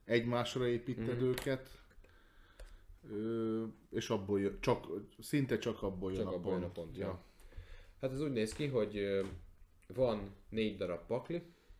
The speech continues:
Speaker 2: amiből egyébként hármat használsz az első három körbe, utána a középső cserélődik, és hár-, és a másik hármat használod a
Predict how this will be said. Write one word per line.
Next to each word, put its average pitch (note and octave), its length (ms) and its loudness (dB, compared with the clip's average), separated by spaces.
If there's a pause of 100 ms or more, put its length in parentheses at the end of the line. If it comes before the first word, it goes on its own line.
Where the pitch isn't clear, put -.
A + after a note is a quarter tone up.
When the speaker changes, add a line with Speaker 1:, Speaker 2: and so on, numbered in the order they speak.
(420)
Speaker 2:
amiből A2 540 4
egyébként G2 500 -4
hármat F#2+ 500 -2
használsz F2+ 420 -8
az F#2 80 -6
első E2+ 320 -4
három A2+ 380 -4
körbe, C3+ 340 0
utána G2+ 680 -2 (600)
a F2+ 180 -6
középső F2+ 800 -2
cserélődik, B2+ 640 2
és A#2+ 240 -6 (360)
hár-, G2+ 300 -4
és - 280 -8
a G#2+ 100 -4
másik G2 340 -2
hármat F#2+ 300 -4
használod F#2 540 -2
a F2 380 -4